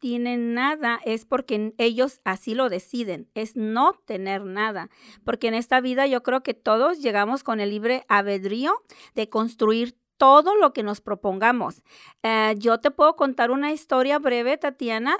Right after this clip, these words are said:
de que yo empecé sin nada. Yo también fui una persona que yo no tenía nada.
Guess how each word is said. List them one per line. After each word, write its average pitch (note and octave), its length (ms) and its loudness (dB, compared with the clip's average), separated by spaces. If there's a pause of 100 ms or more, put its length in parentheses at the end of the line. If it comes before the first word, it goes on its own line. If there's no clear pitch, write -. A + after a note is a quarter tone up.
de A3+ 180 -2
que G#3+ 140 -6
yo G3+ 80 0
empecé A3+ 440 0
sin A3+ 300 -4
nada. G3 500 -2
Yo G#3+ 160 0
también C#4 380 2
fui C#4 80 -2
una C4+ 160 0
persona A#3+ 440 -2
que G#3 240 -8
yo A3+ 440 0
no A4 200 2
tenía G#3 360 -2
nada. G3 380 0